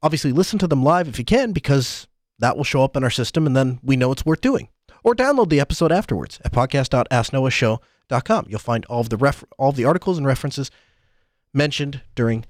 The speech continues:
the episode. Of course, as always, phone lines are open, one eight fifty-five, four fifty, noah. It's eight five five, four five zero, six six two four, as well as we have our email up and running, live at ask noah show dot com.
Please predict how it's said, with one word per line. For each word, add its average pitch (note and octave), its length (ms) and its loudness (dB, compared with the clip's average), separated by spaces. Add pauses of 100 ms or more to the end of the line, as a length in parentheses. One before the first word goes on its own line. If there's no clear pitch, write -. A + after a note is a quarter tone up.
(120)
the A#2 100 2
episode. - 380 -2
Of - 920 -20
course, A#3+ 320 0
as F3+ 240 4
always, F3+ 220 2
phone C#3+ 220 0
lines C#3+ 220 2
are D#3+ 220 4
open, F3 240 -2
one B2 140 2
eight A#2+ 120 -2
fifty-five, B2+ 420 0
four C3+ 140 0
fifty, A#2+ 280 -2
noah. A#2 220 2
It's - 100 -4
eight G#2+ 140 -4
five A2+ 160 0
five, A2+ 200 0
four A#2 140 0
five A2+ 220 0
zero, A2+ 240 2
six - 340 -6
six - 320 -4
two C3 160 -2
four, F#3+ 340 2
as C3+ 140 -4
well A3 260 -2
as F#3+ 220 2
we G3+ 160 -4
have F#3+ 320 -2
our G3 220 0
email A#3 320 0
up G#2+ 120 -4
and G2+ 120 -4
running, F2+ 180 -2
live B2+ 320 2
at B2 60 -2
ask B2 240 -2
noah A#2 180 0
show A2+ 300 -2 (840)
dot G#2 300 0
com. A2 320 -2